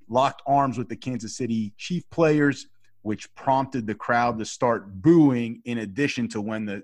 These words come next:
the Texans came out from the tunnel. So, J T, just what were your initial thoughts of the Kansas City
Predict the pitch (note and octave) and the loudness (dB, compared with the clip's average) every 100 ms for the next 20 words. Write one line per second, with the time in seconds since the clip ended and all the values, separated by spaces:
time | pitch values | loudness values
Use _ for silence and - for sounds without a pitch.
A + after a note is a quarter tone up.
0 | _ G2 - A#2+ A2+ - G#2+ F#2+ - G#2+ | _ -12 -8 -6 -6 -8 -10 -10 -12 -10
1 | G#2 G2+ - _ G2 G2 F#2+ _ _ - | -8 -10 -12 _ -8 -6 -8 _ _ -8
2 | A2+ G2+ F2+ - - - D3+ G2 D#2+ - | -6 -6 -8 -14 -8 0 2 0 -4 -14
3 | - - - - - C#3 B2 D3+ - D3 | -20 -20 -20 -10 0 0 2 0 -2 -4
4 | E3 C#3+ F#3+ G3 E3+ D#3+ C3+ C#3+ C#3 A#2+ | -4 0 0 2 2 2 2 0 -2 -6
5 | - C3+ B2+ - B2 G#2 - B2 A2+ G#2 | -2 0 0 -2 -8 -8 -8 -8 -8 -10
6 | B2 A2+ | -8 -8